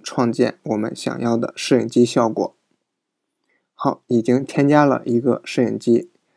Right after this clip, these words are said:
看到这个地方，群组已经变成了三D群组。好，我们先来修改一下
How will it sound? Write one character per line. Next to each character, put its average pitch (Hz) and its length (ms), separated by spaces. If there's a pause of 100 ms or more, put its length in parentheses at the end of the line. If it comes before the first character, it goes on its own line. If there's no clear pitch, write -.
看 151 160
到 156 100
这 160 140
个 147 100
地 120 140
方， 135 300
群 143 340
组 139 260
已 117 140
经 120 300
变 127 240
成 120 200
了 120 220
三 139 340
D 127 220
群 117 320
组。 - 240 (2500)
好， 147 300
我 139 80
们 127 180
先 165 180
来 165 140
修 175 220
改 127 240
一 120 180
下 - 320